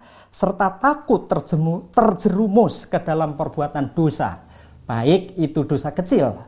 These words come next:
maupun dosa-dosa yang besar. Dan berbuat seperti orang yang berjalan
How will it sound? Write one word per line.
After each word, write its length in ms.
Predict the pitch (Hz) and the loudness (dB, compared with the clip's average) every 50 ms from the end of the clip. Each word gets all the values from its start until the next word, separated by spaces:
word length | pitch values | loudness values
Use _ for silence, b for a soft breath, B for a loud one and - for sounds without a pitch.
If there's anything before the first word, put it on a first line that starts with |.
| - _ | -10 _
maupun 760 | 151 139 127 123 120 113 113 - - 160 180 208 208 175 - | -4 -2 0 0 -2 -4 -4 -2 0 2 2 2 2 0 0
dosa-dosa 1120 | - 165 226 247 - - 165 127 113 - - 147 127 117 - - 147 143 151 170 190 202 185 | 2 4 4 4 4 2 2 2 0 -2 0 0 0 0 0 2 2 4 4 2 0 -2 -2
yang 400 | 156 139 135 131 123 120 113 - | 0 2 2 2 0 -2 -8 -8
besar. 520 | - 127 - - 135 123 107 90 90 87 - - B B B B B B B B B B B _ | -10 -10 -6 -2 0 0 0 -2 -6 -12 -16 -20 B B B B B B B B B B B _
Dan 480 | - 156 160 180 190 208 214 214 185 185 | 6 6 8 8 8 6 6 4 4 4
berbuat 480 | 202 180 170 180 214 294 226 - - | 4 4 4 6 6 6 6 6 4
seperti 400 | - 170 170 175 170 - 185 185 - | 0 2 2 2 0 0 -2 0 2
orang 380 | 190 196 214 220 185 160 151 | 4 4 6 6 6 4 4
yang 160 | 143 147 143 | 2 2 0
berjalan 880 | 139 - 135 120 - 160 147 131 131 139 151 190 208 233 262 269 262 | -2 -4 -6 -4 0 2 2 4 4 4 4 4 4 2 0 0 -2